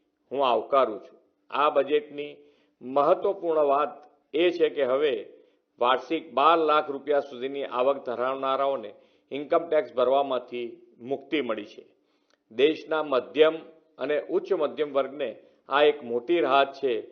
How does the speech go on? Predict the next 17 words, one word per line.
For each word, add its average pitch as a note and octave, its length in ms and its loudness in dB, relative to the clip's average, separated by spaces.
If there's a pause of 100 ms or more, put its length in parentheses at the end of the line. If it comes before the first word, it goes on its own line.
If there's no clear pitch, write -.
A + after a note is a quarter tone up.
(200)
અને C3+ 160 -6
તે D#3 220 6
માટે C3+ 400 0
વડાપ્રધાનશ્રીને C3 1040 -2 (400)
ખૂબ E3+ 320 2
ખૂબ D3 200 -2
અભિનંદન B2 540 -2
પાઠવું A#2+ 580 -2
છું. - 180 -20 (640)
ગરીબ, C3+ 360 2 (420)
યુવા, C#3 680 0 (240)
અન્નદાતા C#3+ 640 2
અને C3 440 -4
નારી B2+ 340 0
શક્તિ E3+ 360 -2
આધારિત C3+ 600 0
વિકાસને C3+ 600 0